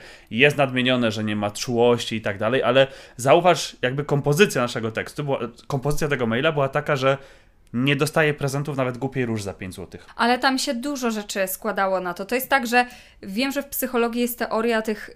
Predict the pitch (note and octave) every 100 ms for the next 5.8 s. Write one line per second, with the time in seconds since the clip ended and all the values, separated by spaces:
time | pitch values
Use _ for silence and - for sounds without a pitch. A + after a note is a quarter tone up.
0 | - G#3+ A#3+ A#3+ A3+ G#3+ G3+ G3+ G#3 G#3
1 | F3+ E3+ - - A#3 F#2 - - G3 A#3+
2 | C4 C4 B3+ C4+ B3 A3+ A#3 A#3 A#3+ A3+
3 | - - A3+ A#3+ A#3+ - - A#3 A#3 G#3+
4 | A3+ A3+ A3+ G#3 A3 A3+ G#3 G#3 C#4 C#4
5 | C#4 A#3+ - A#3 B3+ C4 B3+ C4